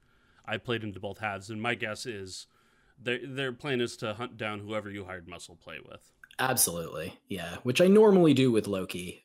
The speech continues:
Speaker 2: Um, so we'll,
Speaker 1: Yeah.
Speaker 2: we'll see what happens. We'll, we'll
Speaker 1: He's
Speaker 2: see,
Speaker 1: very
Speaker 2: uh,
Speaker 1: consistent
Speaker 2: when
Speaker 1: with
Speaker 2: this
Speaker 1: the
Speaker 2: is
Speaker 1: best
Speaker 2: out.
Speaker 1: one.
Speaker 2: Yeah. Yeah, when this comes out, obviously people will know what happened, whether I won or <laughs> lost, but, uh,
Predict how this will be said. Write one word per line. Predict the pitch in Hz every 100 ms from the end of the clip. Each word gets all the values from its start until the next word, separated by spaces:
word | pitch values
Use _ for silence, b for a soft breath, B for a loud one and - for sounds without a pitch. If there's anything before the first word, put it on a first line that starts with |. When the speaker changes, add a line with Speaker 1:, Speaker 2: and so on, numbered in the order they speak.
| _
Speaker 2:
Um, | - 92 85 87 92 _ _ _ _ _ _ _ _ _ _ _ _ _ _ _ _
so | 113
we'll, | 110 123
Speaker 1:
Yeah. | 151
Speaker 2:
we'll |
see | - 190
what | 170
happens. | 170 - 87 - - _
We'll, | 113 127
we'll | 127 131
Speaker 1:
He's | 131
Speaker 2:
see, | 135 131
Speaker 1:
very | 127 127
Speaker 2:
uh, | 123
Speaker 1:
consistent | 113 117 110 143
Speaker 2:
when | 151
Speaker 1:
with | 143
Speaker 2:
this |
Speaker 1:
the |
Speaker 2:
is | 135
Speaker 1:
best | 131 117
Speaker 2:
out. | 120
Speaker 1:
one. | - 107 _ _ _ _ _ _ _
Speaker 2:
Yeah. | 104 101 - - _ _ _ _ _ _ _ _ _ _ _ _ _ _ -
Yeah, | 90 -
when | 127 156
this | -
comes | 139 131
out, | 120 107
obviously | 107 107 113
people | 110 107 104
will |
know | 107 98
what | 85
happened, | 80 82 87
whether | 87 90
I |
won | 92 92
or |
<laughs> |
lost, | 92 - 185 -
but, | - 208 220
uh, | 208 240 233 233